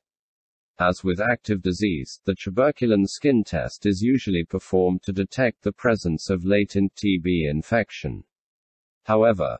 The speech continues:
for contact investigation, studies have demonstrated that interferon gamma release assays are a more accurate indicator of the presence of latent T B infection than tuberculin skin testing.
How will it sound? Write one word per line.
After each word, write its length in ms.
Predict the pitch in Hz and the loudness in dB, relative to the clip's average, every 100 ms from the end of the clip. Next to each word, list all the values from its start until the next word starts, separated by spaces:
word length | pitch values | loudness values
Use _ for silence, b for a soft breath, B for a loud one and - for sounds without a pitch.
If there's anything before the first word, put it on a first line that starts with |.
| _ | _
for 180 | - | -6
contact 600 | 98 127 139 123 98 87 92 | -2 0 0 2 -2 -2 -2
investigation, 960 | 87 80 76 - 85 85 78 - 71 62 | 0 -2 -4 -6 -2 -2 -2 -6 -8 -8
studies 560 | - - 127 101 87 - | -8 0 0 2 -2 0
have 240 | 113 104 | -2 0
demonstrated 840 | 113 107 95 - - 78 - 90 | 2 2 2 -2 -4 -4 -4 -4
that 200 | - 101 | -4 -2
interferon 840 | 117 120 110 - 131 107 95 92 | 0 0 -2 0 2 4 4 2
gamma 340 | 92 98 95 87 | 2 2 4 4
release 420 | 90 92 101 - | 2 2 -2 -4
assays 560 | 87 - 76 57 65 - | -8 -4 -4 -4 -6 -2
are 120 | 87 | 0
a 60 | 95 | 2
more 320 | 107 101 98 | 2 2 2
accurate 560 | 107 - 104 90 87 | 0 0 0 2 0
indicator 720 | 123 131 101 - 76 69 80 80 | 0 0 0 -2 -4 -4 -4 -2
of 100 | 85 | -2
the 120 | 101 | -4
presence 580 | - 107 - 82 78 101 | 0 -2 0 -4 -2 -4
of 120 | 90 | 0
latent 520 | 98 104 - 101 98 | 2 0 0 -2 -2
T 240 | - 101 87 | 0 0 2
B 300 | 104 87 73 | 2 2 0
infection 680 | 80 - 98 - - 80 76 | -2 -2 -2 -2 -6 -4 -2
than 180 | 82 | -2
tuberculin 760 | 82 104 98 117 110 98 92 92 | -2 -4 0 0 0 0 2 0
skin 380 | - - 110 95 | -2 0 0 0
testing. 500 | 80 - - 62 | -4 -6 -8 -10